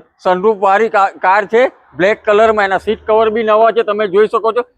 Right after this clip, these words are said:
દરેક કારમાં તમને મૈત્રી મોટર્સ સારામાં સારું ડિ-,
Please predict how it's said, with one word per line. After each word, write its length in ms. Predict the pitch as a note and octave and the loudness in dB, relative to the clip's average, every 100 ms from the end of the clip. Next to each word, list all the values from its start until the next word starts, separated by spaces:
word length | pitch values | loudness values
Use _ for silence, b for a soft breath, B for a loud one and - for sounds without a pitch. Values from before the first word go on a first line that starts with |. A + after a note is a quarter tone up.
| _ | _
દરેક 300 | F#3 A#3+ B3 | 2 2 0
કારમાં 380 | A#3 A#3 A#3 A3+ | 0 0 0 -2
તમને 200 | A3+ A3+ | 0 0
મૈત્રી 380 | G3+ G3+ A3+ A3 | 0 -2 -4 -2
મોટર્સ 320 | G#3+ A3 A#3 - _ _ | -2 0 -2 -2 _ _
સારામાં 380 | G3 G3 A#3 | 0 0 0
સારું 300 | G3+ G#3 A#3 | 0 0 2
ડિ-, 160 | G3 E3 | -2 -4